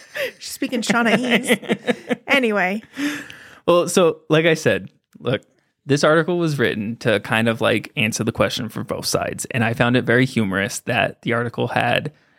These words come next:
Speaker 2: a chart that listed the pros and the cons for having joint bank accounts. And then it also had pros and cons for having separate bank accounts.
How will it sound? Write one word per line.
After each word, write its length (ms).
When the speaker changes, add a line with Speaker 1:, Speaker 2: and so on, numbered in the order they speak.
Speaker 2:
a 280
chart 560
that 160
listed 520
the 100
pros 600
and 260
the 60
cons 500
for 200
having 360
joint 280
bank 200
accounts. 480
And 100
then 80
it 80
also 260
had 280
pros 380
and 120
cons 360
for 100
having 320
separate 360
bank 180
accounts. 480